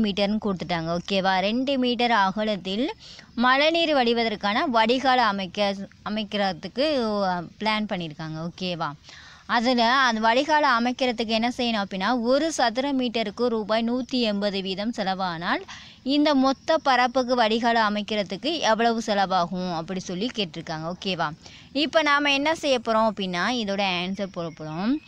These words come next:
ஃபர்ஸ்ட் என்ன அப்படின்னா, இதுதான் உள்வட்டம், ஓகேவா? உள்வட்டத்தின்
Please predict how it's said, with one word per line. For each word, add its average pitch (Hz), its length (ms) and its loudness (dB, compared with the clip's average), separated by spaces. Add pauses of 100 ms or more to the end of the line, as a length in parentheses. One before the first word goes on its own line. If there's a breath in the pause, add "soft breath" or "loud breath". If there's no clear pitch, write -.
(380 loud breath)
ஃபர்ஸ்ட் 311 360 2 (140)
என்ன 277 120 2 (100)
அப்படின்னா, 254 260 0 (140)
இதுதான் 247 440 2
உள்வட்டம், 208 640 2
ஓகேவா? 190 400 0 (260)
உள்வட்டத்தின் 233 1000 -2